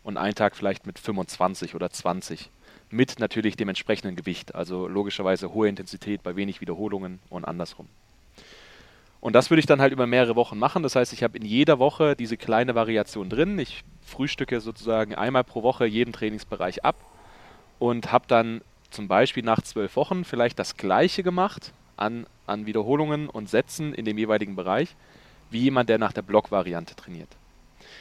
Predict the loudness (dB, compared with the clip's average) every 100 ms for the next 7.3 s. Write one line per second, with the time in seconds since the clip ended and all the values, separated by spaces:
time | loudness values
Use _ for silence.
0 | -20 -20 -20 -6 -4 2 6 6 4 2
1 | 2 -2 -2 -2 -2 0 0 2 2 2
2 | 0 -2 0 2 2 0 -4 -4 -4 -6
3 | -2 0 0 -2 -6 -4 -4 -2 2 4
4 | 6 2 -2 -14 -16 -20 _ -2 0 0
5 | 0 -2 -4 -2 -4 -2 -6 -4 -6 0
6 | 2 2 -2 -2 -2 -4 -6 -4 0 2
7 | 0 -6